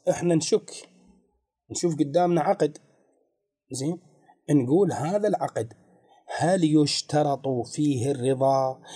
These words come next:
يعني هل نحن مكلفون لتصحيح العقد؟ ها، لتصحيح العقد، هل نحن مكلفون بتوفير الرضا حين العقد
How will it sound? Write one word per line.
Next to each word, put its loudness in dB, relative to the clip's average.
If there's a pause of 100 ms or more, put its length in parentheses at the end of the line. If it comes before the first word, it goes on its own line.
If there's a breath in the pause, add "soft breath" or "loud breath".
(140 loud breath)
يعني -2
هل 2
نحن 0
مكلفون 0
لتصحيح -4
العقد؟ -4
ها، -2 (400 loud breath)
لتصحيح -2
العقد، -2 (340 loud breath)
هل 2
نحن 2
مكلفون 0 (340 soft breath)
بتوفير 2
الرضا 2
حين 2
العقد 2